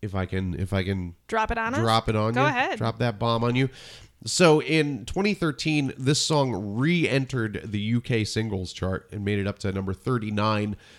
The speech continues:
Speaker 1: because it was featured in a Talk Talk T V's advertising campaign.
Speaker 2: Huh.
Speaker 1: And so that shot it back up the charts for the second time, uh, you know, thirty years after it was orig-, well, twenty-seven years after it was originally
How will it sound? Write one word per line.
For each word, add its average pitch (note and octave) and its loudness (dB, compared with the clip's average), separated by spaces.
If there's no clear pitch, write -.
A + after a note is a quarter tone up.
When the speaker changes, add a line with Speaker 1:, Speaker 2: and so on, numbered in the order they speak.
Speaker 1:
because A#2+ 4
it A#2 2
was A2 2
featured C3+ -2
in A2+ 0
a G#2+ 4
Talk A#2+ -2
Talk A2+ 0
T A2+ 0
V's G#2 2
advertising G2 -2
campaign. F2 -4
Speaker 2:
Huh. G4+ 4
Speaker 1:
And B2 2
so B2+ 0
that B2+ 0
shot C3 0
it A#2 -4
back A2+ 0
up A2 -6
the - -6
charts G#2 -4
for A2 -2
the G#2 -4
second G2 -6
time, F2+ -8
uh, F#2+ 0
you G#2 -2
know, F2+ -2
thirty A2 -2
years G2+ 2
after G2 0
it F2+ 0
was F#2 0
orig-, F#2 0
well, F#2+ -2
twenty-seven G2+ -4
years F#2 0
after F#2 -2
it D#2 -4
was F2+ -4
originally F2+ -2